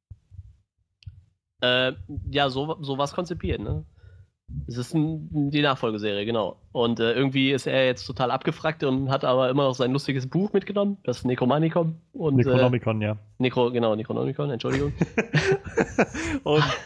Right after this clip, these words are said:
Speaker 2: Frederiks Blick verfinstert sich.
Speaker 1: <laughs> Ja, und er, er lebt halt total abgefrackt halt irgendwo da in seinem Trailerpark, ne? Und liest
Speaker 2: Mhm.
Speaker 1: dann aus Versehen mal wieder was aus dem Buch vor, so wie es ihm halt ständig passiert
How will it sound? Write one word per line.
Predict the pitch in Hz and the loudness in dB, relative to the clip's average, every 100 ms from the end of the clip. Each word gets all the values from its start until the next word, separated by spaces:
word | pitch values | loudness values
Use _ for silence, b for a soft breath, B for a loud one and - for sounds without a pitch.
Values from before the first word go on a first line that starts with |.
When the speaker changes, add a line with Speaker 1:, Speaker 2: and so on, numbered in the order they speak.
| - | -16
Speaker 2:
Frederiks | - 135 139 135 131 | -6 -2 0 -2 -4
Blick | 127 131 - | -2 -2 0
verfinstert | 139 - 139 123 - 123 | -2 2 0 0 0 0
sich. | 123 147 - - 190 | 2 0 0 -10 -2
Speaker 1:
<laughs> | - - - 233 269 208 226 233 254 247 254 262 247 B B B _ | 2 2 2 2 2 4 4 6 4 2 0 -2 -6 B B B _
Ja, | 135 131 | 4 6
und | 131 | 4
er, | 135 143 | 2 2
er | 127 | 0
lebt | 135 139 | 0 -2
halt | 131 | -6
total | 135 127 | -2 0
abgefrackt | 127 - 147 - 127 - | 0 -4 -6 -4 -2 0
halt | 135 | 0
irgendwo | 135 143 139 135 | 0 0 0 2
da | 135 131 | 2 2
in | |
seinem | 135 135 143 | 2 0 0
Trailerpark, | 165 139 - 120 117 | 0 0 0 -2 -2
ne? | 123 147 147 _ _ _ _ _ | -4 -6 -10 _ _ _ _ _
Und | 135 135 | -2 2
liest | 156 107 | 2 4
Speaker 2:
Mhm. | |
Speaker 1:
dann | 139 | 2
aus | 127 143 | 2 0
Versehen | - 139 135 139 | 0 0 0 0
mal | 147 | 0
wieder | 165 175 | 2 2
was | 165 | 2
aus | 180 | 0
dem | 185 175 | 0 0
Buch | 226 | -2
vor, | - 135 | 0 -2
so | 131 127 | -2 -2
wie | 135 | -4
es | 151 | -2
ihm | 156 147 | -2 0
halt | 160 | 0
ständig | 165 196 160 135 | -2 -4 -4 -2
passiert | 131 - 131 156 | -4 -4 -2 -2